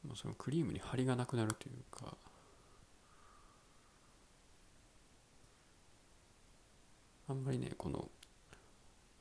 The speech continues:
生チョコパイのそのクリームの良さっていうのを活かせない状態に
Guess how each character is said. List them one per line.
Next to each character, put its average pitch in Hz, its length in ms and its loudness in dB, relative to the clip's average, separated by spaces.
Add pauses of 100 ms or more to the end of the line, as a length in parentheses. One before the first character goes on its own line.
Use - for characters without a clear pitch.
(200)
生 98 260 4
チ - 120 0
ョ 110 40 4
コ - 120 2
パ - 200 -2
イ 92 100 0
の - 160 -2 (720)
そ - 120 -6
の - 100 -2
ク - 160 -2
リ 160 100 4
ー - 40 4
ム - 80 0
の - 80 -4
良 - 120 2
さ - 140 0
っ - 40 -6
て - 200 -8
い - 20 -2
う - 60 -8
の - 80 -6
を - 140 -8 (720)
活 - 80 -8
か 123 120 0
せ - 140 2
な 113 140 4
い - 160 -2 (580)
状 95 200 4
態 92 200 0
に 87 160 2